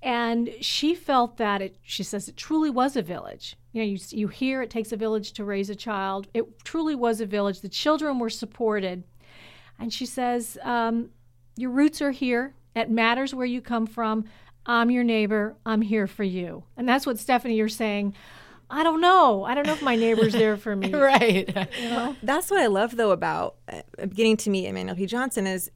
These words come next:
Speaker 3: uh, and it wasn't just him. There were so many people there. But for him, for example, it was very intentionally created like that.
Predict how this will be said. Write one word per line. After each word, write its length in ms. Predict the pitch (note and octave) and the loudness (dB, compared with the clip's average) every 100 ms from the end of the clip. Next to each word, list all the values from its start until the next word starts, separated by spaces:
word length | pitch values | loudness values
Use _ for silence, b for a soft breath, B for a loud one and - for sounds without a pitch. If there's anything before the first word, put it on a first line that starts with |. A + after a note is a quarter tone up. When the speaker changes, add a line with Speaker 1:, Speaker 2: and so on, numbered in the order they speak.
| _ | _
Speaker 3:
uh, 140 | - F#3+ A3 | -12 -8 -6
and 240 | - A#3+ | 2 4
it 140 | C4 | 4
wasn't 260 | C#4 C4+ F3+ | 4 2 2
just 240 | B3 - | 0 0
him. 140 | B3 G#3+ | 0 0
There 100 | F3 | 0
were 60 | |
so 240 | F3 - B3 | -2 -2 2
many 180 | A3+ G3 | 2 2
people 300 | G3+ F#3 E3+ | -2 -2 -2
there. 240 | E3 D3+ | -2 -4
But 340 | - G3+ - | 0 0 0
for 220 | - A3+ G3 | -2 -2 0
him, 180 | A#3 | 0
for 160 | A3+ G3+ | 0 -2
example, 480 | F3 G3+ A3 G#3+ E3 | 0 0 0 0 0
it 120 | E3+ | 2
was 160 | G#3+ F3 | 2 2
very 320 | G3 B3+ A#3+ | 2 2 2
intentionally 720 | F#3 - G#3 A3 - G3 F3 | 0 -2 2 2 2 0 -2
created 420 | - F#3+ G#3 E3+ | -4 2 2 2
like 160 | - - | -6 -6
that. 260 | - - | -4 -4